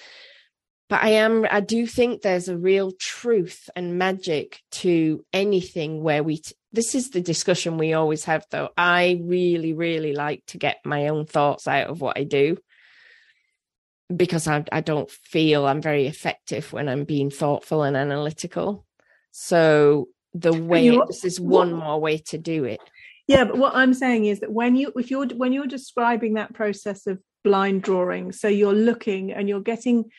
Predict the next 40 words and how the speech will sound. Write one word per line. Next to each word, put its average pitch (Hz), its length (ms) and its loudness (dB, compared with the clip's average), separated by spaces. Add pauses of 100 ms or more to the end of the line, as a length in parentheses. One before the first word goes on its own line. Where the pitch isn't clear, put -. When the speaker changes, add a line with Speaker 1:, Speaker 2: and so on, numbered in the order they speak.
(260)
Speaker 2:
you're 220 120 -4
getting 220 380 -2
guidance 233 640 2
from 254 180 0
what 240 140 0
you're 214 120 2
looking 190 380 -6
at. - 200 -12 (480)
You're 208 200 4
not 214 440 4 (120)
looking 240 380 2
at - 100 -4
the 262 60 -2
paper, 196 580 -4
so 196 140 -8
you're 202 160 -2
not 220 340 2
looking 214 440 -4
at 202 280 -4
where 202 260 0
things 208 280 -2
are 190 200 2
in 190 100 -2
relationship 190 680 -4
to 202 100 -2
each - 180 -2
other 180 320 0
and 185 120 -2
proportion 190 600 0
and 180 80 -4
all 185 140 0
of 185 80 -4
that 196 200 -6
kind 190 200 -2
of 180 60 -6
thing 180 360 -4 (1300)
in 226 100 8
terms 202 380 4
of 220 200 4
creating 214 840 2